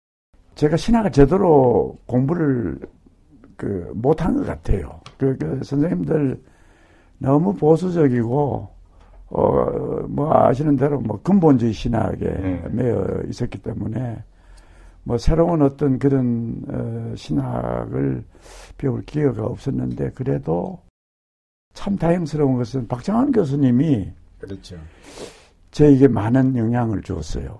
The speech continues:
Speaker 3: 음.
Speaker 1: 제가 마침 또 졸업 논문을 박정환 교수 지도를 받으면서 썼는데 그때 그 주제가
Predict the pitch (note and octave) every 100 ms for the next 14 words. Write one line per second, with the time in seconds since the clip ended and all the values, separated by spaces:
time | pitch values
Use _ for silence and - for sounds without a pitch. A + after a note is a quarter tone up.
0 | - D#2+ D#2+ D#2+ D#2 _ - C#3 D3 E3+
1 | D#3+ - F3+ - E3 D3+ C#3 C3 C3+ E3+
2 | D#3 B2+ C#3 F#3 D#3 F#2+ E2 - - -
3 | - A#2+ B2 E3+ D#3+ D3+ C3 A#2+ A2+ -
4 | - B2+ A2 A#2 A2+ B2+ - A2 G#2+ F#2+
5 | - - G#2+ - - - A#2 D#2+ - _
6 | _ _ _ _ _ _ _ _ _ -
7 | A3 - - G#3+ F3+ E3 D#3+ D#3 D3 D3
8 | D3 C#3+ C3+ B2+ - D3 G3+ D#3 G#2+ A2
9 | D3